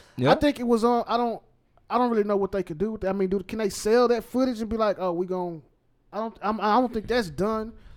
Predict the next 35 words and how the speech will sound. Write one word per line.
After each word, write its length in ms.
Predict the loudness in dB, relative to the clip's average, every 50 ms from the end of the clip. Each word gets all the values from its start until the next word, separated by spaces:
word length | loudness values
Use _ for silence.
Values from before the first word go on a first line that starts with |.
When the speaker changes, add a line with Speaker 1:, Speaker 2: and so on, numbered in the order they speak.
| -20 -20 -12 _
Speaker 2:
I 60 | -6 -4
just 160 | -4 -4 -4
think 160 | -6 -6 -6
it 40 | -6 -6
was 160 | -6 -4 -4
a, 180 | -4 -6 -6 -8 -14 _ _ _ _ -20 _ _ _ _ _ _ _ _ _ _ _ _ _ _ _ _ _ _ _ _ _ _ _ _ _ _ _ _ -20
Speaker 1:
Man, 280 | -20 -20 -18 -18 -18 -16 -14
I 60 | -6
Speaker 2:
a 40 | -4
Speaker 1:
don't 160 | -2 -2 2
know. 40 | 2
Speaker 2:
entertainment 680 | 4 4 2 0 0 0 0 0 0 0 -2 -4 -6 -6 -10 _ _ _ -16
situation 640 | -8 -6 -6 -6 -6 -4 0 0 0 0 0 -2 -2
where 120 | -2 0
they 100 | 0 -2
just 480 | -2 -2 -4 -4 -4 -6 -12 -16 -18 -20 -20 -20 -20 -20 -20 -10 -6
maximize 960 | -2 -2 -2 -4 -4 -6 -4 -4 -2 -2 -2 -2 -2 -2 -4 -4 -8 -10 -8
the 300 | -6 -6 -4 -4 -4 -2
Speaker 1:
They 140 | -2 -2 -2
maximi-, 540 | -2 -4 -4 -4 -6 -6 -8 -10 -10 -10 -8
they 140 | -8 -6 -4
maximize 680 | 0 4 4 4 4 2 -2 -2 -2 -2 -2 0 2
off 180 | 0 0 0
that 140 | -2 -6 -6
motherfucker. 440 | -6 -6 -6 -6 -6 -6 -6 -6 -6
Speaker 2:
You 40 | -4
Speaker 1:
They 80 | -2 0
Speaker 2:
know 100 | 2 2 2 2
what 20 |
I'm 40 | 4
Speaker 1:
definitely 300 | 6 6 6 6 4 0
Speaker 2:
saying? 120 | -2 -4 -4
Speaker 1:
did 240 | -6 -6 -8 -6 -2
that, 400 | -2 -2 0 -2 -4 -6 -8 -10
but 260 | -8 -8 -8 -10